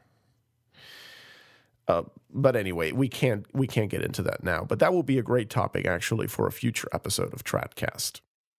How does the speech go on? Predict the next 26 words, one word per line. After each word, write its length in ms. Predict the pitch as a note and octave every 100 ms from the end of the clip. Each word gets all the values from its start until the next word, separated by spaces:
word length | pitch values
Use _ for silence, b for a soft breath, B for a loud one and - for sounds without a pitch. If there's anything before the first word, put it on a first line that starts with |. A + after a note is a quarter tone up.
| _ _ _ _ _ -
I 120 | A#2+
want 300 | C3+ D#3+ G#3
to 100 | -
mention 500 | C#3 D3+ E3+ - G#2+
this 380 | G1+ - - - B B B B _
because 540 | B2+ - C3 B2+ A2+ - -
it 120 | C#3
is 160 | C3+
a 60 | A2+
typical 420 | - F3+ - C#3
feature 560 | B2+ C3+ A#2+ - - -
of 140 | - A2
semi-traditionalism 1300 | - D3 C#3+ C#3 - B2+ B2 - A#2+ F#2+ F2+ F#2+ G2 B B B -
to 180 | - -
always 540 | - D#3+ G3+ G3+ F#3+ E3+ -
oppose 680 | - - - E3 E3 E3+ E3+ -
the 160 | C3
Pope. 540 | C3+ - D3+ B2 B2 - B B B B B _ _ _ _
Remember, 360 | C#3 A#2+ A2 G2
that's 400 | G2+ G2 - - - _ _
what 180 | B2
they 220 | - G#2 - -
believe 420 | A#2+ A#2+ A#2+ A#2 A2
Francis 480 | - F#2+ - - -
to 100 | -
be 400 | C#3+ C3 F2